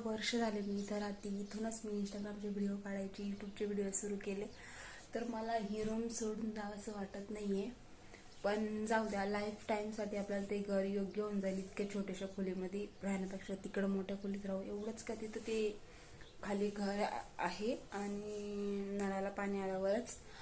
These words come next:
तर तुम्हाला भेटेलच बघायला. तर, अ,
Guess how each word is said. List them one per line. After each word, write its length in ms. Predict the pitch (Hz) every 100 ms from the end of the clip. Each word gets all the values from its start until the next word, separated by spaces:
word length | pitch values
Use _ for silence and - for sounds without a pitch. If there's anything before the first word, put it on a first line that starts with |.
| - - -
तर 40 | 240
तुम्हाला 300 | 220 214 208
भेटेलच 480 | 214 214 208 208 214
बघायला. 480 | 214 220 202 196 214 - - - -
तर, 240 | 185 190 190
अ, 360 | 190 190 190